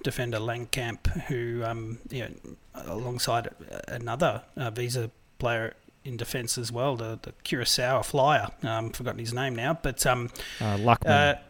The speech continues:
Speaker 1: that's the one, yeah. And so that's two, yeah, fairly experienced centre halves, whilst, you know, on our books we've got Nick Ansell, yeah, <laughs> and, you know, the two, two younger fellas in, uh,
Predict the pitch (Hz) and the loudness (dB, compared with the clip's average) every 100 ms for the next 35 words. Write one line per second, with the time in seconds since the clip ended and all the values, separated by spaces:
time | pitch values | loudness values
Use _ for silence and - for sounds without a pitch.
0 | - - 123 107 - 123 120 120 139 - | -20 -4 0 2 2 2 2 2 2 0
1 | 139 127 117 - 143 143 147 139 - _ | 2 4 2 2 2 2 -2 -4 -10 _
2 | _ - 165 147 - 190 - - - 160 | _ 2 2 2 4 6 6 4 6 6
3 | 139 120 220 - 165 117 117 143 127 123 | 4 -2 -12 -10 -4 -4 -2 0 0 0
4 | - - 127 135 123 - - _ _ _ | 0 0 2 0 0 -2 -6 _ _ _
5 | _ - 131 117 135 123 120 - 131 120 | _ 2 4 4 6 6 4 2 4 4
6 | - - - 117 120 - - 131 127 123 | 2 -4 -6 -4 -4 -6 -6 0 4 4
7 | 127 120 - - 131 - 123 110 - - | 2 0 0 0 -2 2 2 2 -4 -20
8 | - - - - - - - 170 156 139 | -20 -20 -20 -20 -20 -20 -8 -4 2 2
9 | 139 - 131 123 127 _ - - - - | 4 2 0 -2 -6 _ -20 -20 -20 -16
10 | - 117 113 - - _ - - - - | -6 -4 -4 -8 -20 _ 4 6 2 -8
11 | - - 131 127 127 123 143 120 123 - | -8 2 6 6 4 -2 -2 0 0 0
12 | 131 127 - 131 120 123 139 120 117 120 | 0 0 -2 0 0 0 0 0 -2 -4
13 | 117 120 117 120 | -4 -2 -2 -2